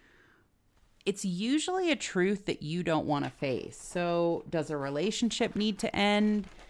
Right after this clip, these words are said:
Does a friendship need to end? Right? And so you've got to stand and deal with your truth, right? You're responsible for yourself. And so setting boundaries is a way of not avoiding,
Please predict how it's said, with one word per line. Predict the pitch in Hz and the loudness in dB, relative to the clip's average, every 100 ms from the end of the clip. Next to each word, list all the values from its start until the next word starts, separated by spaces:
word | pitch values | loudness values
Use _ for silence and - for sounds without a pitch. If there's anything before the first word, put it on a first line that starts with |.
| - | -8
Does | 160 151 | -6 -4
a | 143 | -6
friendship | - 196 226 214 220 214 | -2 0 0 -2 -4 -4
need | 202 208 - | -4 -6 -6
to | 202 - | -8 -4
end? | 196 202 202 208 196 - - - - | -2 0 0 -2 -4 -8 -20 -20 -2
Right? | 175 185 208 - - | 2 2 2 -2 -4
And | 180 185 | 0 0
so | 180 196 190 185 190 - - - - - - | 0 0 2 2 0 -4 -10 -20 -20 -20 -16
you've | 165 175 226 262 | -6 0 0 2
got | 330 302 | 2 2
to | |
stand | 277 - 185 185 190 - | 0 0 2 4 4 2
and | 143 139 | 2 2
deal | 127 139 156 | 2 2 4
with | 151 139 | 2 -2
your | 123 | -6
truth, | - - 73 - - | -4 -4 -4 -6 -6
right? | 139 151 190 - - - - | 0 2 2 -2 -14 -20 -6
You're | 156 190 | 0 2
responsible | 240 - 196 185 180 - | 2 0 0 0 0 -4
for | 180 160 | -4 0
yourself. | 156 147 - 113 - - - - - - - | 0 0 -2 -4 -6 -10 -18 -20 -20 -20 -2
And | 175 175 | 2 2
so | - 180 175 175 170 - _ _ - | 2 4 4 4 0 -4 _ _ -8
setting | - - 175 214 269 | -4 2 4 6 4
boundaries | 202 143 139 143 151 151 151 | 6 6 4 0 0 0 -2
is | 160 151 | -2 0
a | 147 | 0
way | 139 139 151 156 | 0 2 4 4
of | - 135 | 2 0
not | 139 139 131 139 143 | 0 2 6 6 4
avoiding, | - 131 123 120 120 135 160 196 247 285 | -2 -2 -2 -2 0 2 2 4 2 2